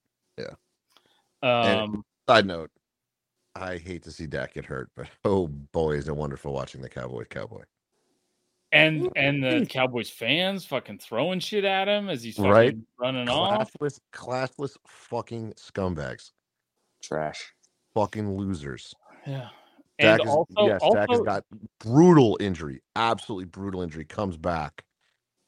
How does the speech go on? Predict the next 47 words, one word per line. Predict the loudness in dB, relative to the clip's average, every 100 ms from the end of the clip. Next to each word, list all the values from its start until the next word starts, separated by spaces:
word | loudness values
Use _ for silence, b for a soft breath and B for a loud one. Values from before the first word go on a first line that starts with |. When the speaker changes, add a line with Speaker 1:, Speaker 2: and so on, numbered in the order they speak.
| _
Speaker 1:
Like, | -4 -4 -4 -10 _ _ _ _ _ _
like, | -6 -2
that | 0
guy | 2
doesn't | 0 0
leave | -4 -2
it |
all | 0 0
out |
on | -2
the | -8
field. | -12 -12 -12 _ _ _ _ _
Speaker 2:
Yeah. | -10 -10 -10 _ _ _ _ _ _ _ -20
Speaker 1:
You | -20
fucking | -6 4 4
Speaker 2:
Um, | 4
Speaker 1:
piece | -4 -14
of |
Speaker 2:
somebody | 4 4 6 2
Speaker 1:
shit. | 0
Speaker 2:
did | -2 -2
point | -4 -2
out | 0 0
the | 0
irony | 0 0 0 -2 -2
of, | -2 -4 -4 -8
uh, | -6 -4 -4
you | -6 -8
know, | -6
the | -4
referees | -4 -4 -8 -8
got | -4 -4
a | -2
bunch | -6 -8
of | -10
shit | -12 -10
tossed | -8 -8 -6
on | -8
him | -8
last | -8 -8 -10
year, | -10 -10
and | -10 -14 -6
Dak | -4 -4 -8
was | -6
like, | -4 -4 -6
"You | -4
know, | -2 -4